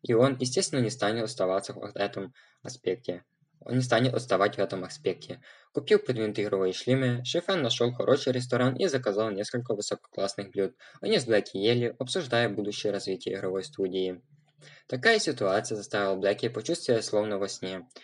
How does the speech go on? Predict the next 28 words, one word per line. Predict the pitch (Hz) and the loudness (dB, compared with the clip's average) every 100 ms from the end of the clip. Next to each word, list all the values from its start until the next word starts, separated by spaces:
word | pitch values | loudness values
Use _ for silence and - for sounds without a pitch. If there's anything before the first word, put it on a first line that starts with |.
| - _ | -20 _
Божественный | 147 196 190 175 | 0 0 2 4
домен | 180 170 | 4 4
работал | 123 101 101 107 104 | 2 2 2 2 0
чуть | 139 135 | 0 2
больше | 107 104 - | 4 2 0
трёх | - 98 - | -2 -4 -2
дней. | 92 92 87 - | -4 -4 -6 -12
Шифен | - 143 123 | 0 2 2
не | 90 | 2
только | 98 104 123 | 0 0 0
решил | 123 127 127 | 0 0 -2
проблему | 123 120 123 123 | 0 2 4 4
игровых | 120 120 117 117 | 2 0 -2 -4
шлемов, | - 120 120 117 - - | 0 2 2 0 -4 -12
но | 92 | 0
и | 113 | 2
привёл | 127 113 113 117 | 4 4 6 6
его | 110 | 4
в | |
высококлассный | 107 - - - 101 104 101 | 0 -4 -8 -2 -2 -2 -6
ресторан, | 98 - 98 98 98 - - | -6 -4 -2 -2 -4 -8 -4
чтобы | - 180 | 2 2
пообедать | - 101 95 107 113 143 | 4 4 6 6 6 4
и | |
обсудить | 165 - 101 113 | 0 2 0 2
вопросы | 123 123 - 123 127 | 0 0 -2 -4 -4
развития | 113 98 101 - 110 | -4 -4 -4 -4 -2
их | 123 | -4